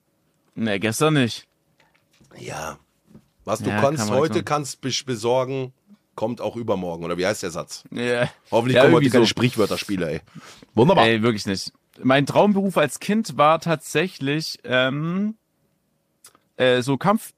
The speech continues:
Speaker 1: äh, Kampfjet-Pilot, ne? Ich wollte so in Düsenjets, äh, sitzen, die so richtig schnell sind. Da bin ich als Kind wahnsinnig drauf abgefahren. Ähm, ja.
Speaker 2: Und bis dann, und das wissen auch nicht alle, Rennfahrer geworden, ne?
Speaker 1: <laughs> Auch nicht.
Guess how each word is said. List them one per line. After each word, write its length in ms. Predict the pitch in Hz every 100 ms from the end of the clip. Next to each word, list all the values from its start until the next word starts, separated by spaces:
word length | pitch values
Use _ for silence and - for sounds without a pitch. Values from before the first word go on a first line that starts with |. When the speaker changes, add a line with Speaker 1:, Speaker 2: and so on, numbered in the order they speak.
| -
Speaker 1:
äh, 340 | 127 110 113
Kampfjet-Pilot, 680 | - 165 - 107 - 90 85
ne? 220 | 92 139
Ich 100 | 131
wollte 200 | 123 127
so 200 | 120 131
in 240 | 120 120 113
Düsenjets, 640 | 160 165 156 160 - -
äh, 280 | 147 147 147
sitzen, 320 | 147 160 165
die 100 | 131
so 120 | 127
richtig 240 | 139 160 -
schnell 220 | 147 156
sind. 140 | 117
Da 100 | 110
bin 140 | 107 131
ich 80 | 131
als 140 | 131
Kind 200 | - 143
wahnsinnig 360 | 127 165 160 147
drauf 120 | 135
abgefahren. 500 | 143 - - 98 95 _ _ _ _
Ähm, 540 | - 104 107 104 101 -
ja. 160 | 135 135 _ _ _ -
Speaker 2:
Und 140 | 117
bis 240 | 131 123 -
dann, 260 | 120 170
und 60 | 208
das 160 | 127 135
wissen 180 | 120 98
auch 160 | 92
nicht 160 | 131 131
alle, 180 | 170 123
Rennfahrer 460 | 170 180 127 95
geworden, 360 | 85 82 78 -
ne? 160 | 92 131 _ _ _ _ _ _ _ _ _ _
Speaker 1:
<laughs> 920 | - - 156 143 - - 165 156 123
Auch 260 | - 135 160
nicht. 340 | 175 233 -